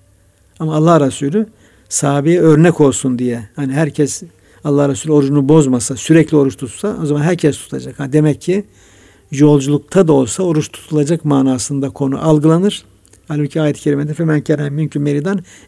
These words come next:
ev alâ seferin" buyurulmuş. Zaten izin de verilmiş. Ki sizden kim hasta olursa veya yolculukta bulunursa "fe'iddetun min eyyâmin ukhar."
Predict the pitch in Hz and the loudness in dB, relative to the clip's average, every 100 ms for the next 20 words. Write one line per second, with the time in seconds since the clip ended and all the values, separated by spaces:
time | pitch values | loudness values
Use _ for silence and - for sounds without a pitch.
0 | 160 156 151 151 131 147 147 147 214 214 | -2 2 2 2 0 -4 -2 0 0 -2
1 | _ _ _ _ _ _ - 135 143 135 | _ _ _ _ _ _ -8 0 2 4
2 | 135 208 - 160 147 - 151 - - - | 2 0 0 -2 -2 -2 -4 -4 -8 -6
3 | 139 175 151 123 120 120 120 - - 170 | -2 2 2 2 -2 -8 -12 -14 -8 -4
4 | 139 - 135 143 135 170 151 139 156 151 | -4 -4 -4 -4 -2 0 0 0 2 2
5 | 143 190 214 - _ _ _ _ _ _ | 2 -2 -2 -6 _ _ _ _ _ _
6 | 143 165 151 151 135 139 - 165 139 131 | 2 4 6 6 4 0 0 2 2 0
7 | 117 131 110 165 185 151 - 156 156 156 | -2 -8 -4 -2 0 -2 -2 0 0 0
8 | 147 135 - 123 - | -2 -4 -6 -8 -10